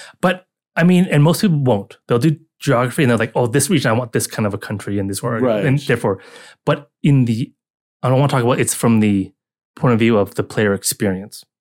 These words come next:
Speaker 1: What defines within the experience of the player,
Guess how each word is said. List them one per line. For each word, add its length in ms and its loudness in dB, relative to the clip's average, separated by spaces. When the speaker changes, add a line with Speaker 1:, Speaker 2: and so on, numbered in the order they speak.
Speaker 1:
What 340 -2
defines 500 0
within 440 2
the 100 4
experience 460 -2
of 80 -10
the 100 -2
player, 580 -2